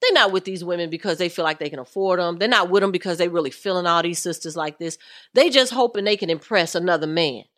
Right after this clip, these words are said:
I'm always suspicious of that. I'm already suspicious of your flow. 'Cause you want this brother to be impressed. He, you want him to ooh and ah over what you got. When I see brothers out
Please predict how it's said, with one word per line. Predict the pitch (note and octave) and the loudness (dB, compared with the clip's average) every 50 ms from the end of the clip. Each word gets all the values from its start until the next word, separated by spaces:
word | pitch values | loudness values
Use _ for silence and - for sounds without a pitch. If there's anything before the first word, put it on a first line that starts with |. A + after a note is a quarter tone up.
| _ _ _ _ _ _ _ _ - | _ _ _ _ _ _ _ _ 0
I'm | D#4+ F4 D#4 | 4 6 8
always | C#4+ C#4 B3 G#3+ F#3+ F3 - | 8 8 8 6 2 0 -2
suspicious | - E3+ - - - E3 - - C#3+ C3 - | -6 -8 -8 -6 -8 -8 -8 -8 -10 -10 -12
of | C#3 | -12
that. | C3 A2+ - - _ _ _ _ _ _ _ _ _ _ _ _ | -12 -12 -16 -18 _ _ _ _ _ _ _ _ _ _ _ _
I'm | - E4 E4+ | 2 4 4
already | D#4+ D#4 D4 C#4 C#4 | 4 4 4 2 0
suspicious | C4+ B3+ A#3 - - A#3+ A#3 A3+ G#3 G#3 | -2 -6 -12 -8 -8 -10 -8 -8 -6 -6
of | G3+ G3 | -6 -4
your | G3 F#3+ | -6 -8
flow. | F#3 - - F#3 D3+ C3+ C#3 _ _ _ _ _ _ _ _ _ _ _ _ _ _ _ _ - | -10 -10 -10 -10 -10 -10 -12 _ _ _ _ _ _ _ _ _ _ _ _ _ _ _ _ 0
'Cause | A3+ A3 A3 | 0 2 4
you | C4 F4+ F4+ | 6 4 6
want | E4 D4+ C#4 C4 - | 6 6 4 4 2
this | C#4+ D#4+ D#4 | 0 -2 -2
brother | A#3+ G#3 A3 G#3 G3 F#3 | -2 2 4 4 4 4
to | F3+ F3+ | 0 -4
be | F3+ G3+ F#3 | -4 -4 -4
impressed. | F3 D#3+ - B3 A3+ A3 | -6 -4 -2 -2 0 0
He, | B3 C#4 | 0 -2
you | - C4+ E4 | 0 0 4
want | F4+ E4 C#4+ | 4 4 4
him | D#4 C#4 | 4 2
to | A3+ E3 - _ | 0 -2 -2 _
ooh | B3 B3+ B3 A3 | -4 0 2 2
and | G3+ G3 - - | 2 2 4 4
ah | A3 A3+ G#3+ F#3+ - | 6 6 6 6 4
over | F#3+ G#3 F3+ F3+ | 2 0 0 -2
what | F3+ F#3+ F#3 F#3 - | -4 -4 -4 -4 -6
you | B3 A3 | -8 -6
got. | E3+ D#3 B2 - _ _ _ _ _ - - _ _ _ | -6 -6 -6 -6 _ _ _ _ _ -20 -20 _ _ _
When | - G#3 A#3 | -2 2 4
I | C4 C#4+ E4+ | 4 4 4
see | D#4+ - E4 D4 | 2 0 -4 -4
brothers | A3+ G#3+ B3 B3 A#3+ A#3+ G#3+ | -2 0 0 0 0 0 2
out | A#3 G#3+ G#3+ G#3+ | 4 4 4 2